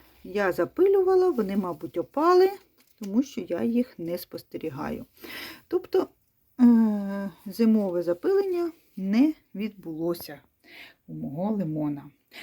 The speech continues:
Ну, що я ще можу вам показати? Ось отут я обрізала гортензію і накрила її,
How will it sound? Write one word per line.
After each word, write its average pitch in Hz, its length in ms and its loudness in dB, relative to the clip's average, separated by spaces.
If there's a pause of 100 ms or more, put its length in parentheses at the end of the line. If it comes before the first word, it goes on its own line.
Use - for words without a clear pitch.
(180)
Ну, 453 340 0
що - 220 0
я 415 160 8
ще - 180 0
можу 294 520 2
вам 240 380 4 (160)
показати? 202 840 -2
Ось 262 240 -4
отут 208 460 -4 (920)
я 285 300 6
обрізала 180 600 2
гортензію 175 920 -4 (1900)
і 262 340 6
накрила 247 560 4
її, 190 280 -2